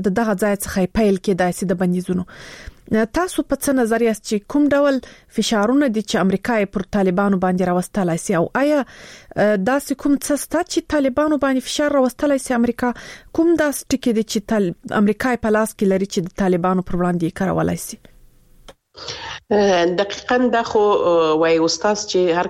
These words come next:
Speaker 2: کله، شاګرد ته زده کړې کوي، یو واری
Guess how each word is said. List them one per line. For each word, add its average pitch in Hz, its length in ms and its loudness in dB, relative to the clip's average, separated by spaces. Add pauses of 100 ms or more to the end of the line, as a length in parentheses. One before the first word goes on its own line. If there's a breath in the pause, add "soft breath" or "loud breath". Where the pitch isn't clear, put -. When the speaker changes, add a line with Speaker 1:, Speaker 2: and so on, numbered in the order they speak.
(100)
Speaker 2:
کله، 175 160 2 (840)
شاګرد 147 400 -2
ته 170 60 2 (100)
زده 190 180 -2
کړې 165 220 -2
کوي، 196 180 4 (460 loud breath)
یو 156 160 4
واری 147 200 2